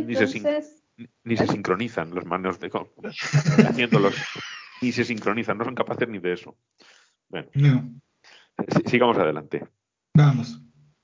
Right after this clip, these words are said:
Speaker 2: Decimos entonces con otras noticias, empe-, aquí con los católicos,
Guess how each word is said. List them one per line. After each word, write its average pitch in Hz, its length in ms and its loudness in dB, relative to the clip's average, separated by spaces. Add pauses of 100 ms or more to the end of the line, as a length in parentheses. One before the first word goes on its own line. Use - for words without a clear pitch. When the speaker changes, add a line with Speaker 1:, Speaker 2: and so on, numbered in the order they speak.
(220)
Speaker 2:
Decimos 160 460 -6
entonces 175 340 -4
con 175 140 0
otras 208 280 4
noticias, 208 640 6
empe-, 175 480 4
aquí 190 340 2
con 185 180 6
los 202 160 4
católicos, 233 1000 4